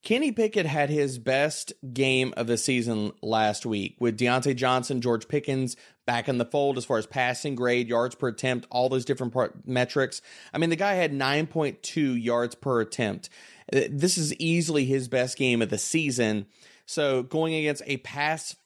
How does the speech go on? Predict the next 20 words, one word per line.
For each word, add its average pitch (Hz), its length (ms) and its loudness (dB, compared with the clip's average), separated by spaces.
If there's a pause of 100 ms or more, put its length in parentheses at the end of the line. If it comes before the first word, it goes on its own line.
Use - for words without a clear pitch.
funnel 156 340 2
defense 139 540 -4
in 135 80 -8
the 120 80 -6
Jacksonville 120 480 -2
Jaguars, 120 520 0
who 131 100 -4
are 123 40 0
allowing 120 220 2
the 113 40 -4
second 143 480 -4 (220)
highest 156 480 -2
passing 135 400 -2
yards 127 280 -2
per 147 280 -2
game, 120 360 -2 (280)
ninth 139 400 -4
most 156 240 -2
passing 143 380 0
touchdowns, 160 600 0